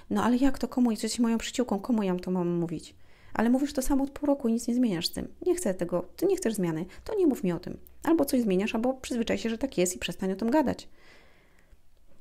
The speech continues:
Ja jestem bardzo konkretna jakby w tych tematach też i, i tak jest. E, mentalność,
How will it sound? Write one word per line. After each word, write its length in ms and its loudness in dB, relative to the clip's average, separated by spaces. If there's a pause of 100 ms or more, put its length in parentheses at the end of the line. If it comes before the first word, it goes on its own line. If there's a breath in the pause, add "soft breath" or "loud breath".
(120)
Ja 80 4
jestem 200 4
bardzo 200 2
konkretna 440 0
jakby 200 -4
w 60 -12
tych 140 -8
tematach 420 -4
też 340 -8
i, 240 0 (1080)
i 60 -2
tak 180 -2
jest. 340 2 (580 loud breath)
E, 800 2 (340)
mentalność, 1120 2